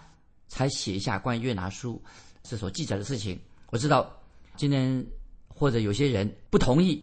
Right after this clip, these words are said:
不同意我的观点，当我把我，我这样的看法、我的观点呢，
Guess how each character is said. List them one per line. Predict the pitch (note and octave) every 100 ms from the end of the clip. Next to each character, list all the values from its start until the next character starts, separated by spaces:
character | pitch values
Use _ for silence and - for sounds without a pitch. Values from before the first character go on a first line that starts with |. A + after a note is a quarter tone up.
| -
不 | F3+
同 | - C#3
意 | A#2+ - - - - - - -
我 | G2+
的 | G#2+
观 | G#2+ B2
点， | G#2 D2 - - - - - - - -
当 | D#3
我 | C3+ A2 G2+ - - - - - -
把 | F2+ B2+
我， | A#2+ - -
我 | G#2
这 | B2
样 | A#2+ G#2+
的 | G2
看 | - B2+ G#2+
法、 | D#2+ C#2+ A1
我 | F2
的 | G#2
观 | A2 B2 G#2+
点 | F2
呢， | D2+